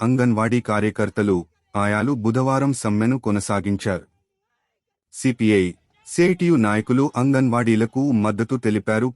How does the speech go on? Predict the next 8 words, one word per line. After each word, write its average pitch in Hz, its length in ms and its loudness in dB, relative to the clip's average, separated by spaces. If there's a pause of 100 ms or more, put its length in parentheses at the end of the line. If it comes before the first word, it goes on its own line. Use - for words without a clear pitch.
పట్టణంలోని 110 720 0
అంగన్వాడీల 135 720 0
శిబిరం 107 420 0
నుంచి 107 320 0
వందలాది 110 640 0
మంది 107 420 0
అంగన్వాడీ 123 580 0
కార్యకర్తలు, 104 840 -2